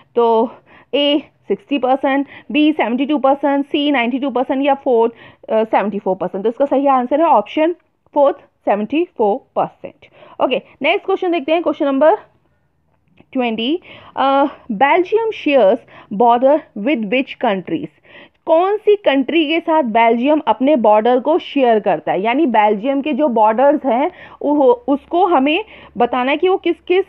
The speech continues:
country के साथ share करता है। जैसे India भी करता है किसके साथ, जैसे China हो गया इनके साथ,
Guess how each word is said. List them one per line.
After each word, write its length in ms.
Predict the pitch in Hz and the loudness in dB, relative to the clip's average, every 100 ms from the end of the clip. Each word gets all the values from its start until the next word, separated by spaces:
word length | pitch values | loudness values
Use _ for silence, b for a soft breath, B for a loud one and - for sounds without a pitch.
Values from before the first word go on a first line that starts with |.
| _ | _
country 320 | 269 254 226 277 | -2 -2 -2 -4
के 100 | 320 | -2
साथ 240 | 339 339 | 0 -2
share 360 | 370 - 254 208 | -2 -2 0 0
करता 260 | 185 - | -2 -4
है। 60 | 185 | -2
जैसे 200 | 247 247 | -2 -2
India 380 | 247 254 262 277 | -4 -2 0 0
भी 120 | 285 | 0
करता 300 | 269 226 240 | 0 0 0
है 60 | |
किसके 320 | 240 285 - 269 | -2 -4 -8 -4
साथ, 160 | 254 | -2
जैसे 240 | 208 233 233 | -2 -6 -6
China 400 | 247 202 214 226 | -4 -4 -2 -2
हो 220 | 220 196 | -2 -2
गया 440 | 196 214 196 220 - _ _ _ _ _ _ _ - | -2 -2 -2 -4 -10 _ _ _ _ _ _ _ -8
इनके 280 | 220 214 262 | -6 -2 0
साथ, 180 | 277 | 0